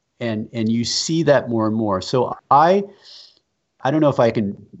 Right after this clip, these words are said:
wanna make any kind of prediction, but, um, I know you recently have been revisiting the work of Melville, and you, you went out to his farm in Western Massachusetts. And of course,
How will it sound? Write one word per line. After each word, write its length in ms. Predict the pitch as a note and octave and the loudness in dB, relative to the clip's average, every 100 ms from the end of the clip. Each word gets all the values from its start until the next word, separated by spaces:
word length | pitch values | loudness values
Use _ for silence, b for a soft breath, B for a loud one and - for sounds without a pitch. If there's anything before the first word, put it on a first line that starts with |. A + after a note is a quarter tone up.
| - | -8
wanna 160 | A#2 A2+ | -2 0
make 180 | A2 | 0
any 80 | A2+ | 0
kind 140 | G#2+ G#2 | -2 -2
of 60 | |
prediction, 600 | G2 G#2+ B2 - G#2+ F#2+ | -2 -2 -2 -2 -4 -4
but, 360 | F#2+ G#2 G2 - | 0 2 2 0
um, 400 | F#2+ F#2 F#2 F#2+ | -2 0 -2 -6
I 80 | F#2+ | 0
know 80 | A#2 | 2
you 180 | A#2+ C#3+ | 4 6
recently 360 | C#3+ C#3+ A2 A2+ | 4 4 0 2
have 80 | G#2 | 2
been 140 | G2+ | 2
revisiting 1000 | G#2 G2 G#2 A2+ G#2 G2+ F#2+ F#2+ F#2+ - - | 2 2 2 2 4 2 2 -2 -4 -8 -8
the 80 | G#2 | -2
work 220 | G2 G#2 | 0 2
of 120 | G2 | 2
Melville, 640 | A2 A2+ B2+ A2 A#2+ A#2 | 4 4 4 2 2 2
and 140 | G#2 F#2+ | 0 -2
you, 180 | F#2 F2+ | -6 -8
you 180 | F#2+ | -6
went 140 | F#2+ G2+ | -2 -2
out 160 | G2+ | -2
to 80 | G#2 - | -4 -10
his 200 | G2 G2 | -4 -4
farm 380 | - A2 G#2 G#2+ | -2 2 4 2
in 100 | G#2 | 0
Western 320 | G2 G2 - | -2 -2 -4
Massachusetts. 680 | G2+ G2 - - F3 D#3 C3 | -6 -6 -6 -4 -2 0 0
And 100 | B2 | 2
of 80 | G#2 | 2
course, 300 | G#2 B2 B2 | 2 2 0